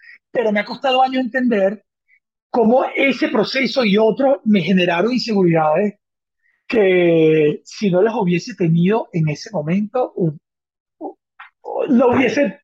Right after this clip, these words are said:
sufrido las cosas en algunos momentos que sufrí, que igual son los que me hicieron quien soy. Pero, y siempre trato de decírselo, y es un buen tema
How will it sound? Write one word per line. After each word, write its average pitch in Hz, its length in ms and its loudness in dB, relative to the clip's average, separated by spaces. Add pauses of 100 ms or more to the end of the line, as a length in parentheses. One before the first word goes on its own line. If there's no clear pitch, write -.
sufrido 240 500 0
las - 180 -2
cosas 262 380 -4 (280)
en 240 160 0
algunos 220 340 0
momentos 202 420 -2
que 247 80 -6
sufrí, 226 480 -8
que 214 120 -2
igual 202 200 2
son 233 140 -2
los 214 100 -6
que 220 60 -4
me 185 60 0
hicieron 220 240 -2
quien 190 120 0
soy. 196 300 -4 (340)
Pero, 226 400 0 (380)
y 233 120 2
siempre 240 280 0
trato 269 240 0
de 240 60 0
decírselo, 214 400 -2
y 190 100 2
es 175 100 -4
un 220 140 0
buen 208 220 0
tema 240 340 -2